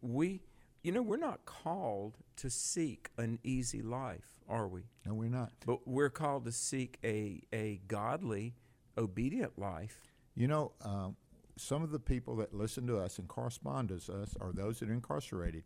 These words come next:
Speaker 1: Mm-hmm.
Speaker 2: And they said they were fret, fr-, set free while being held captive.
Speaker 1: You, you know, we, before, forgive me for interrupting, but I, I'm gonna say it was about the turn, uh, late December, early January.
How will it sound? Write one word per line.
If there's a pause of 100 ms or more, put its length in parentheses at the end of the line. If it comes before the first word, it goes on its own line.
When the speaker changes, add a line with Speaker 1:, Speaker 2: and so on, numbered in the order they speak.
(140)
Speaker 1:
Mm-hmm. (260)
Speaker 2:
And
they
said
they
were
fret,
fr-, (440)
set
free (440)
while
being
held
captive. (220)
Speaker 1:
You,
you
know,
we, (180)
before, (120)
forgive
me
for
interrupting,
but (360)
I,
I'm
gonna
say
it
was
about (160)
the
turn,
uh, (240)
late
December,
early
January.